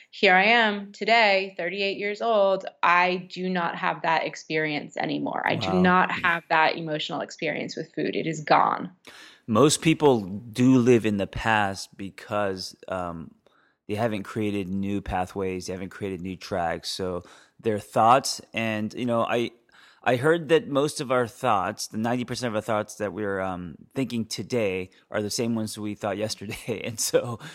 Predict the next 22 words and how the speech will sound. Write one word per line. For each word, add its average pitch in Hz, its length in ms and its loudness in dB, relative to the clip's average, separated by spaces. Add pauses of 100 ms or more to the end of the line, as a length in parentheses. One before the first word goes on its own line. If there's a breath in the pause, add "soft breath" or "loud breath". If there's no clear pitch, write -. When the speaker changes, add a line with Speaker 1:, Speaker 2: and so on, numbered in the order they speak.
(140 loud breath)
Speaker 2:
you're 113 160 -6
basically 135 520 -2
constantly 120 640 -4
thinking 120 560 -4
and 98 160 -8
feeling 110 340 -4
the 98 100 -8
same 101 320 -6
thing. 107 180 -6
It's 104 120 -8
like 113 140 -4
you're 117 100 0
on 110 60 -2
a 104 40 -4
merry-go-round. 92 640 -4 (1200 loud breath)
Speaker 1:
Sort 453 400 6
of, 196 380 6
Speaker 2:
Yeah. 87 260 -12
Speaker 1:
sort 370 320 4
of. 208 420 2
I 254 80 0
mean, 254 300 -2